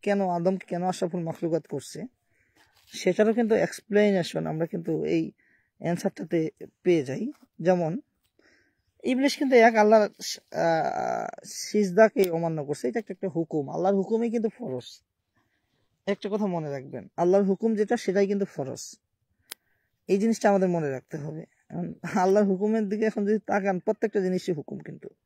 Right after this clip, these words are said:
তো ইবলিশকে যখন সিজদা করা হলো, মানে সিজদা করতে বলা হলো যে আদমকে সিজদা করো, আদমকে, আদম আলাইহিস সালামকে কিন্তু ইবলিস সিজদা করলো না। তো আল্লাহ চাইলে তাকে বিনা নোটিশে কিন্তু ফিনারে জাহান্নাম খলিদুন, "যা,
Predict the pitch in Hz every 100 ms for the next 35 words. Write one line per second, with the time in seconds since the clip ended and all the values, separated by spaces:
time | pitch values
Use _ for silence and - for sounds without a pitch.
0 | _ _ _ _ _ _ _ - 202 208
1 | 240 - 262 240 262 - 233 202 220 208
2 | 180 156 151 - - 170 156 151 - 180
3 | 196 - 196 - 180 165 147 143 147 254
4 | 180 160 160 170 - 165 170 180 202 -
5 | - 208 214 190 170 208 208 - 202 180
6 | - 170 175 175 185 190 185 190 190 185
7 | 196 - _ _ _ _ 180 180 190 -
8 | 190 165 165 160 151 143 147 370 _ _
9 | _ _ _ _ _ _ - 185 208 220
10 | 214 208 208 208 208 214 214 202 208 214
11 | 220 208 233 220 - 220 - - - _
12 | _ - 247 240 214 202 208 190 185 -
13 | 262 254 190 185 170 240